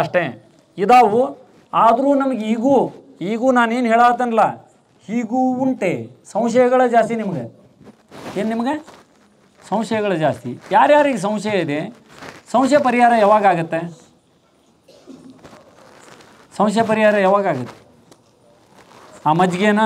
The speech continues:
ಅಲ್ಲಿ ಸ್ಪ್ರೇ ಮಾಡಿ ನೀವು ಬೆಂಕಿ ರೋಗದಲ್ಲಿ ಪರಿಹಾರ ಕಂಡಾಗ, ಅಥವಾ ನೀವು ನಾನು ಹೇಳಿರ್ತಕ್ಕಂಥ ಕೆಲಸ ಮಾಡಿ ಅಲ್ಲಿ ಎರೆಹುಳಗಳ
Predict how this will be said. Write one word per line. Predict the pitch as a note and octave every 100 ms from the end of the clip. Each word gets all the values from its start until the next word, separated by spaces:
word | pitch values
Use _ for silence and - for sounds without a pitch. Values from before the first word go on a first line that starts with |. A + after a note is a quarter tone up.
| G3
ಅಲ್ಲಿ | F#3+ E3+
ಸ್ಪ್ರೇ | F#3+ G3 F#3+
ಮಾಡಿ | F3+ F#3+ G3
ನೀವು | F3 E3+
ಬೆಂಕಿ | F3 G3 F3+
ರೋಗದಲ್ಲಿ | E3+ E3 F#3+ E3
ಪರಿಹಾರ | D#3+ D#3+ D#3 D3
ಕಂಡಾಗ, | B2+ A#2+ A2 - - _ - - _ - - - - - E3+
ಅಥವಾ | G#3 G#3+ G3+
ನೀವು | A3+ A3 A3 A3+ - - - - - - - - D#3+
ನಾನು | G#3+ G#3+
ಹೇಳಿರ್ತಕ್ಕಂಥ | G#3 G#3 G#3 G3+ F#3+ F#3+
ಕೆಲಸ | F#3+ F#3 G3+ F#3
ಮಾಡಿ | F#3 G#3+
ಅಲ್ಲಿ | F#3 G3+ E3
ಎರೆಹುಳಗಳ | F#3 G3 F3+ D#3+